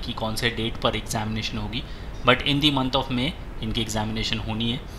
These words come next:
So we already are in the month of April, और next month हमारे examination होने वाले हैं सीमैट को लेकर। So काफ़ी कम विंडो बची है हमारे पास preparations के लिए भी,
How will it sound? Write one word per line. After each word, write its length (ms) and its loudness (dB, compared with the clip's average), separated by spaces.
So 220 0
we 140 6
already 360 4
are 180 6
in 100 0
the 120 0
month 240 0
of 180 -2
April, 260 0
और 240 0
next 340 0
month 160 0
हमारे 360 0
examination 600 0
होने 200 0
वाले 220 -2
हैं 460 -4
सीमैट 400 2
को 60 -2
लेकर। 280 -4
So 240 0
काफ़ी 220 6
कम 320 0
विंडो 300 4
बची 260 4
है 60 4
हमारे 280 2
पास 180 0
preparations 560 0
के 100 2
लिए 180 0
भी, 160 -4